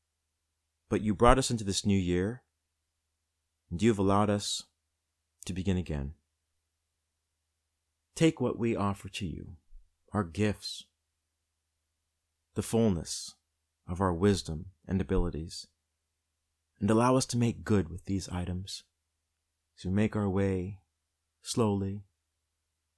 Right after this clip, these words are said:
but securely through this year. Guide us and help us to honor those commitments that we have made to ourselves and to those whom we care about. And help us.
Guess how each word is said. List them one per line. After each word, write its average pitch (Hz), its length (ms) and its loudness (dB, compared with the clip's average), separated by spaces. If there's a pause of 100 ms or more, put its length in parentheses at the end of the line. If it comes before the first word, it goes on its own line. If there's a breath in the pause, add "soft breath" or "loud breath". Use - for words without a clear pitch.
(340)
but 101 180 -2
securely 107 500 0
through 82 180 -6
this 82 200 -6
year. 73 300 -6 (1400)
Guide 110 260 4
us - 380 -4 (760)
and 101 100 0
help 110 180 2
us - 100 6
to - 140 -2
honor 104 220 4
those 98 220 0
commitments 95 580 0
that 82 180 -2
we 92 120 -4
have 90 120 -4
made 98 240 2
to 90 140 -4
ourselves 107 540 0
and 87 80 -6
to - 80 -10
those 92 420 0 (960)
whom 98 180 2
we 98 80 4
care 85 220 -2
about. 65 280 -8 (1600)
And 101 140 4
help 107 260 2
us. - 300 -8